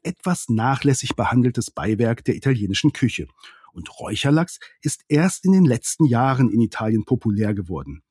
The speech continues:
Ich habe ikea im Verdacht. Jedenfalls, das im Handel erhältliche Weißbrot kann meinen Schwiegervater nicht überzeugen, denn er legt Wert auf gutes Brot. Er behauptet immer, an der Qualität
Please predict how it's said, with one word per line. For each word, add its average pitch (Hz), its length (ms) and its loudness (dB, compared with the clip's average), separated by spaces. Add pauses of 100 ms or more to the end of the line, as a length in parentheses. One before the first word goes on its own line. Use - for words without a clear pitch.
(340)
Ich - 380 -2 (320)
habe 82 340 -6 (160)
ikea 110 440 2
im 76 120 -4
Verdacht. - 520 -12 (1000)
Jedenfalls, - 640 -2 (500)
das 165 200 -4
im 185 240 2
Handel 175 360 6
erhältliche 139 640 2
Weißbrot 110 500 -2 (200)
kann 143 260 4
meinen 143 320 6
Schwiegervater 113 720 -2
nicht 110 360 2
überzeugen, 113 680 -2 (240)
denn 156 240 2 (100)
er - 180 -18
legt 120 380 -4
Wert 107 260 -4 (100)
auf 113 200 -6
gutes - 320 -8
Brot. - 440 -4 (580)
Er - 80 -12
behauptet 151 480 -4
immer, 147 280 2 (240)
an 160 240 4
der 175 160 2
Qualität 127 680 -2